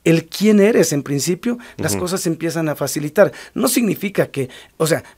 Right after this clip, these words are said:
Speaker 1: que, que, que el, el trabajo se resuelve así como una fórmula, no, porque da-, además cada personaje, tú lo sabes, cada personaje te plantea, este, retos diferentes, ¿no?
Speaker 2: Claro.
Speaker 1: Entonces dices, "Bueno, resolví un personaje que estuve seis meses,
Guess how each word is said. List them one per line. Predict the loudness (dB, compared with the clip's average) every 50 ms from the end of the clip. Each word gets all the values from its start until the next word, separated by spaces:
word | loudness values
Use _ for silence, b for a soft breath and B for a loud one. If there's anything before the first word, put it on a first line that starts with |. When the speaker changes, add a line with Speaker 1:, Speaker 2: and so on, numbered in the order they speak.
| B _ -4
Speaker 1:
que, | -4 -4 -4 -4
que, | -2 0 0 0 0 0
que | 0 0 2 2
el, | 2 0 0
el | 0 0 2
trabajo | 4 4 6 6 6 4
se | 2 0 0
resuelve | 0 0 2 2 2 4 4 4 2 2 0 B B B B _ 0 0
así | 0 2 2 0 0
como | 0 -2 -2 0 0
una | 0 0 0
fórmula, | 2 2 2 4 2 2 0 0
no, | 0 0 0 -2 B B B B B B
porque | -6 -4 -2 0 0 2
da-, | 2 2 0 0 0 -2
además | -2 -2 0 -2 -2 -2 -4
cada | -4 -2 0 0 0 -2
personaje, | -2 -4 -2 -2 -2 -2 -2 -4 -4 -6
tú | -4 -4 -6
lo | -4
sabes, | -2 0 0 0 0 -2 -6 B B B B
cada | -2 0 0 0
personaje | -2 -4 -4 -4 -4 -4 -2 -4 -4
te | -2 -4 -4
plantea, | -4 -4 -4 -4 -2 -2 0 2 2 2 0 -2 -4 B B B B B
este, | -4 -2 -2 -2 -4 -4 -4 -4
retos | -2 -2 -4 -4 -2 -4 -4 -4
diferentes, | -6 -6 -6 -4 -2 -2 -2 -2 -4 -6 -10 -6 -4
¿no? | -4 -4 -6
Speaker 2:
Claro. | -6 -8 -8 -8 -8 -10 -12 -12 -10
Speaker 1:
Entonces | -2 2 2 2 4 2 0 0
dices, | -2 -4 -4 -2 0
"Bueno, | 0 0 0 0 -6 -14 _ _ _ _ _ -4
resolví | -2 0 2 2 2 2 2 2 0
un | 2 2
personaje | 0 0 0 0 0 0 0 -2 -2 -4 -6
que | -6
estuve | -6 -4 -2 -2 -2 0
seis | 0 -2 -2 0 0
meses, | 2 2 2 2 0 -4 -6